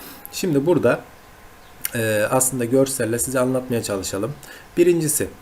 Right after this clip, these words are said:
karşısında bir tane köpeğimiz var, karşısında da yemek var. Köpek yemeği görür görmez ne yapar? Salya akıtmaya başlar. Şimdi yemek bunun için koşulsuz bir uyarıcıdır. Yani bunun hiçbir koşulu yoktur.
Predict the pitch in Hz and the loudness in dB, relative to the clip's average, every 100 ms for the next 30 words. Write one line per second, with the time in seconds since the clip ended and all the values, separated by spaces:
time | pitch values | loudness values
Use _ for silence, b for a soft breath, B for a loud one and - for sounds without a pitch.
0 | - - - - 151 143 - 123 113 123 | -20 -20 -8 0 0 0 -4 -4 0 0
1 | 139 135 131 117 120 131 131 131 131 107 | 0 -4 -2 -2 0 -2 2 2 0 -2
2 | 101 135 - 139 127 - - 113 131 131 | 0 -2 -2 -4 -2 -4 -4 0 4 6
3 | 120 117 - 101 95 - - B B B | 4 2 -2 -6 -6 -14 -20 B B B
4 | - 175 175 147 151 - 127 117 123 139 | 0 2 4 0 -2 -8 -2 2 2 4
5 | 147 147 139 117 127 156 151 113 101 104 | 2 2 0 4 6 6 2 0 0 -2
6 | 107 151 131 - 127 - - - - 135 | -2 -2 -2 -2 -4 -4 -10 -4 0 4
7 | 135 135 123 - - - 101 95 92 - | 4 4 2 -2 -8 -6 -4 -4 -6 -6
8 | 95 - - - B B B B 180 165 | -8 -12 -16 -20 B B B B -2 0
9 | 117 156 185 147 - 151 190 127 101 160 | 4 4 2 -2 0 2 2 0 0 -4
10 | 180 - - 156 - 185 170 - 196 175 | -4 -8 -2 0 4 4 4 2 4 4
11 | 123 127 123 120 104 98 92 90 95 - | 4 4 4 2 0 0 -2 -6 -8 -10
12 | - - - B B B B 139 123 107 | -16 -16 -20 B B B B 2 2 2
13 | 113 170 160 151 156 - 180 - 131 120 | -2 0 0 -2 -6 0 0 2 0 2
14 | 143 170 143 - 104 - | 2 2 0 -2 -8 -8